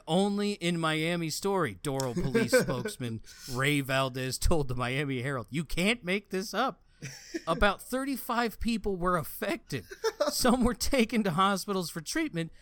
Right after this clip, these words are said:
Speaker 1: including the store manager, but officials were not sure how many or whether any had to be admitted, or how many had to be admitted. Bear mace is a strong irritant to a person's eyes and respiratory system. Thanks. I really needed to know that.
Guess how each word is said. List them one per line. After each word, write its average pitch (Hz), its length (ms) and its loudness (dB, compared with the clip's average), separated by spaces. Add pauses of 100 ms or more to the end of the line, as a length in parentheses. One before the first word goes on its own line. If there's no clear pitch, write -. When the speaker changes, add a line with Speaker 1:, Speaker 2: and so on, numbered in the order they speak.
(180)
Speaker 1:
including 170 440 0
the 147 80 -2
store 262 260 0
manager, 170 480 -2 (300)
but 185 100 2
officials 220 420 -2
were 196 60 -2
not 190 160 0
sure 180 300 -2
how 165 280 -2
many 165 460 -2
or 127 220 -4
whether 135 520 -4
any 214 460 0
had 151 240 -4
to 143 80 -8
be 143 160 -4
admitted, 135 500 -4 (840)
or 123 400 -8
how - 160 -4
many 143 260 0
had 131 140 -4
to 120 40 -8
be 120 140 -6
admitted. 117 460 -6 (340)
Bear 160 180 0
mace 143 460 -4
is 131 180 -6
a 123 120 -6
strong 147 420 -2
irritant 135 460 -4
to 131 100 -2
a 120 40 -4
person's 123 380 -4
eyes 113 220 -4
and 110 100 -8
respiratory 107 520 -6
system. 92 480 -12
Thanks. 120 360 -4 (1200)
I 107 180 -6
really 127 260 -4
needed 127 240 -4
to 117 60 -6
know 123 180 -2
that. 117 340 -4